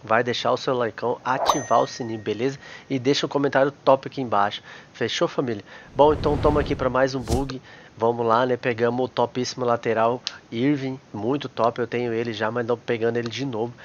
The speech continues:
Fechou, família? Lembrando, gastei total quatrocentos moedas pra pegar o Irving. Então vou soltar aqui pra vocês. E lembrando,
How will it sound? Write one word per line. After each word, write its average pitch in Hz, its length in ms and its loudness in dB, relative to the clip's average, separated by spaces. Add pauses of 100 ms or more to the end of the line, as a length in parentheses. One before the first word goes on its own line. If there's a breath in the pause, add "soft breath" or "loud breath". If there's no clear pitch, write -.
(200 loud breath)
Fechou, 123 360 0
família? 120 280 -2
Lembrando, 131 380 4
gastei 127 340 2
total 135 340 0
quatrocentos 143 520 -2
moedas 123 260 2
pra 123 120 -4
pegar 117 340 0
o 110 140 0
Irving. 135 260 -4 (460 loud breath)
Então 127 200 0
vou 120 140 -2
soltar 127 300 2
aqui - 120 -4
pra 123 140 -4
vocês. 117 340 -4
E 131 40 -4
lembrando, 131 560 0